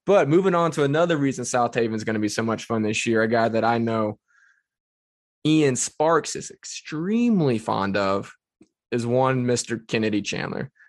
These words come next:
Now, Ian, I'm gonna throw this to you because they, we saw some good stuff out of Kennedy. I don't think anyone doubts the potential, but you see it. You can envision what Kennedy Chandler is gonna be. You can see his heights. Give us your thoughts on Kennedy Chandler.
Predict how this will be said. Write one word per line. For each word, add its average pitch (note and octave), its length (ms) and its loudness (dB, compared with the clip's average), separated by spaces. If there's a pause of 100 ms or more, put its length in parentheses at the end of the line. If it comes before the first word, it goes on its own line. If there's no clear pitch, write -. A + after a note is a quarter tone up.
(120)
Now, B2 100 0
Ian, D3 220 2
I'm D3 80 2
gonna D3+ 180 2
throw E3+ 200 4
this D3+ 220 0
to B2 100 -8
you A#2+ 180 2
because A2+ 420 -2
they, A#2 140 0
we A#2+ 100 -2
saw D#3 320 0
some C#3+ 220 -4
good B2 140 2
stuff A#2 260 -2
out A2+ 100 0
of A2 80 -4
Kennedy. G#2 320 -4
I F2+ 60 -2
don't B2 80 -2
think A#2+ 160 -4
anyone A#2+ 320 0
doubts A2 180 0
the - 80 -12
potential, E3 580 0 (480)
but A#2 260 2
you A#2+ 360 0
see C#3+ 460 2
it. - 180 -4
You B2+ 120 2
can C3+ 180 0
envision A2+ 800 0 (340)
what - 220 -8
Kennedy A#2 340 -2
Chandler G#2 460 -4
is G#2 100 -8
gonna G2 240 -4
be. - 320 -8 (260)
You B2+ 80 -6
can A#2 100 -2
see D3+ 320 0
his B2 120 2
heights. - 460 -8 (580)
Give C3 220 2
us C#3 260 0
your B2 80 0
thoughts G#2+ 420 -2
on A2 100 -6
Kennedy - 340 -8
Chandler. - 400 -10